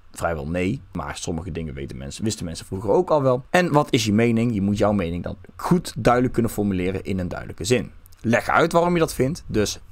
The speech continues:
dat puntje is naar mijn idee het belangrijkste. Geef argumenten, geef historische argumenten. Dus zeg niet, "Dit vind ik, want dit vind ik." Dat is geen argument en dat betekent dat het ook fout gekeurd wordt op het examen. Welke argumenten kan iemand gebruiken die het niet met je eens is?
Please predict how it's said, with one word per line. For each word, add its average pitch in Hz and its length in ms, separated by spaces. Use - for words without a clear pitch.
dat 131 260
puntje 131 320
is 98 120
naar 104 120
mijn 110 160
idee 101 140
het 98 100
belangrijkste. 101 640
Geef - 580
argumenten, 113 800
geef 113 380
historische 127 640
argumenten. 120 560
Dus 101 120
zeg 113 200
niet, 113 280
"Dit 147 280
vind 156 240
ik, 127 160
want 127 300
dit 120 260
vind 135 240
ik." 175 240
Dat 120 220
is - 140
geen 95 200
argument 101 460
en 123 120
dat 123 100
betekent 117 360
dat 104 120
het - 100
ook 90 120
fout 110 240
gekeurd - 340
wordt - 160
op - 160
het 107 160
examen. 139 480
Welke 175 280
argumenten 143 460
kan 120 100
iemand 113 220
gebruiken 107 420
die 90 100
het 80 80
niet 92 160
met 82 140
je - 60
eens 143 260
is? 135 200